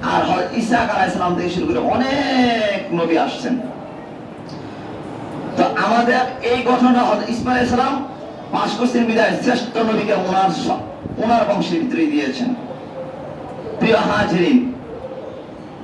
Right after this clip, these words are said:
আমরা এই একটা কুরবানিকে ঘিরে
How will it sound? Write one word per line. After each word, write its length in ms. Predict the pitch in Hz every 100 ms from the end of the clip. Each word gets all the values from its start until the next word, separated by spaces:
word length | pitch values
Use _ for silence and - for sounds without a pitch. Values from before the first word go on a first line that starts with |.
| - - - -
আমরা 520 | 208 233 233 214 196 - - - -
এই 260 | 233 277
একটা 340 | 269 247 - - -
কুরবানিকে 500 | - 226 247 247 262 180 -
ঘিরে 320 | 175 165 -